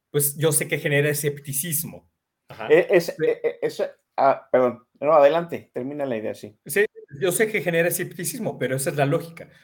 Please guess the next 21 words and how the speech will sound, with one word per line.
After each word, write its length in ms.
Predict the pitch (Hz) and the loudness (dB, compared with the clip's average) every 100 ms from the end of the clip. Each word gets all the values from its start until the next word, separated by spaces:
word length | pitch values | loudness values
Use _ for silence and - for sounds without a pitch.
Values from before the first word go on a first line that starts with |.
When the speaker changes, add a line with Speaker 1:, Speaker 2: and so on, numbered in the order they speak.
| _ _ | _ _
Speaker 1:
Fuerzas 360 | 139 170 165 | -2 0 -2
Armadas, 640 | 165 165 160 190 196 - _ - | -4 -2 -4 -4 -6 -16 _ -16
recibimos 680 | 110 110 120 127 139 143 139 | -12 -10 -6 -4 -2 -2 -4
el 160 | 123 | -8
mandato 760 | 113 113 135 139 170 170 175 - | -6 0 2 2 2 0 -2 -10
de 180 | 120 104 | -6 -6
la 160 | 107 | -6
población 640 | 123 107 107 - 139 165 - - _ _ _ | -8 -6 -6 -2 -2 -4 -10 -20 _ _ _
de 140 | 123 | -2
recibir 440 | 127 123 139 143 143 | 0 0 0 0 2
órdenes 480 | 170 156 180 190 131 | 2 4 0 -2 -4
de 80 | 131 | -4
esta 300 | - 143 - | -2 -4 -2
persona 680 | 117 - 160 170 214 220 - | -4 -2 -4 -2 -6 -8 -2
que 400 | 160 196 - - | 0 0 -6 -4
fue 200 | 156 160 | -2 0
electa 720 | 151 135 143 143 165 175 - | 0 2 0 0 -2 -2 -8
por 220 | - 135 143 | -4 -2 0
la 100 | 131 | -2
voluntad 380 | 110 110 120 | -2 -6 -6
popular. 460 | 113 107 - 80 | -6 -10 -14 -18